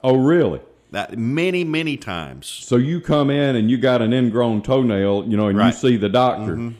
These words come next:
Speaker 1: and then the doctor realizes, well, you know, you got m-, many
Speaker 2: Hey,
Speaker 1: other
Speaker 2: you got
Speaker 1: issues.
Speaker 2: this blood issue over
Speaker 1: You
Speaker 2: here.
Speaker 1: got blood
Speaker 2: Yeah.
Speaker 1: issues,
Speaker 2: Right.
Speaker 1: and how often do you take a bath? And
Speaker 2: Mm-hmm.
Speaker 1: have you ever
Speaker 2: Right.
Speaker 1: used, you know, a, a, a toenail
Speaker 2: Mm-hmm.
Speaker 1: clipper? And,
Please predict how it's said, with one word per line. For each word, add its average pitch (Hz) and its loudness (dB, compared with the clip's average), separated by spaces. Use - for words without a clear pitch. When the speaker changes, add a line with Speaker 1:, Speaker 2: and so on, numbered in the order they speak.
Speaker 1:
and 117 2
then 113 2
the 104 0
doctor 123 0
realizes, 110 0
well, 113 -4
you 101 -4
know, 123 0
you 127 -2
got 156 -2
m-, 113 2
many 120 4
Speaker 2:
Hey, - -10
Speaker 1:
other 139 4
Speaker 2:
you 101 0
got - 2
Speaker 1:
issues. 107 -4
Speaker 2:
this 156 -6
blood 127 0
issue 95 -4
over 80 -4
Speaker 1:
You 120 4
Speaker 2:
here. 123 2
Speaker 1:
got 120 2
blood 135 4
Speaker 2:
Yeah. 131 4
Speaker 1:
issues, 127 2
Speaker 2:
Right. 87 -2
Speaker 1:
and 101 -2
how 131 -6
often 226 -10
do 220 -10
you 240 -8
take 202 -4
a 165 -6
bath? 170 -6
And 110 -2
Speaker 2:
Mm-hmm. 120 -2
Speaker 1:
have 131 -4
you 202 -4
ever 220 -2
Speaker 2:
Right. 160 -2
Speaker 1:
used, 165 -6
you 143 -6
know, 135 0
a, 131 -6
a, 123 -2
a - -2
toenail 156 0
Speaker 2:
Mm-hmm. 110 -12
Speaker 1:
clipper? 117 -2
And, 98 -2